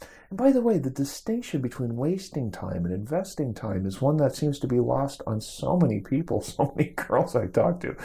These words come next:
It's not a waste of time if you enjoy what you're doing with somebody. It's certainly not a waste of time if it doesn't end in marriage or death. That's not a waste of time. It's an investment of time if you enjoy the time you're spending with the person and you're getting something out of it.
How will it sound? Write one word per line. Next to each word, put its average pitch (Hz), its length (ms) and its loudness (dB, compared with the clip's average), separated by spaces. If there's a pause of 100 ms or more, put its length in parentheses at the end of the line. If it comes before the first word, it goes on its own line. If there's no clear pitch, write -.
(180)
It's - 120 -12
not 320 160 2
a 339 60 8
waste 180 320 4
of 147 100 2
time 117 280 4
if 160 160 2
you 143 100 8
enjoy 98 440 6
what 208 180 2
you're 170 100 4
doing 90 320 0
with 87 160 -4
somebody. 85 580 2 (240)
It's 135 160 2
certainly 277 360 6
not 180 160 4
a - 20 6
waste 147 280 4
of 117 60 -2
time 139 220 2
if 120 140 2
it 92 80 0
doesn't 117 280 4
end 107 180 2
in 90 120 0
marriage 95 380 4
or - 60 -2
death. - 520 0
That's 101 240 0
not 175 140 4
a 104 60 6
waste 101 420 4
of 151 100 0
time. 110 300 2
It's 151 120 -2
an 175 120 4
investment 180 600 0
of 135 120 -4
time 95 400 2 (180)
if - 160 2
you 123 140 4
enjoy 120 600 6
the 120 120 2
time 107 420 4
you're 98 60 2
spending 95 400 2
with 95 100 2
the 90 100 0
person 90 420 0
and 92 120 2
you're 90 80 2
getting 95 340 2
something 87 440 -2
out 151 180 4
of 104 100 0
it. - 220 -4